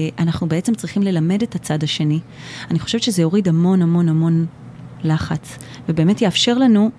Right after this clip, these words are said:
לבוא, ואני יודעת שזה, שכשאני הבנתי את זה,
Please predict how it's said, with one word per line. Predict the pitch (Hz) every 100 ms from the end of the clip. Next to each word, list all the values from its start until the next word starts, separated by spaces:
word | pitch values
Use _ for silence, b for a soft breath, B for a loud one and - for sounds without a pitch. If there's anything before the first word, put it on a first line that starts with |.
| -
לבוא, | 165 160 208 247 240 - 175
ואני | 165 165 160 160 165 165
יודעת | 214 240
שזה, | 196 170 226 226 -
שכשאני | - 175 170 - 156 185 311
הבנתי | 202 160 165 165
את | 160
זה, | 160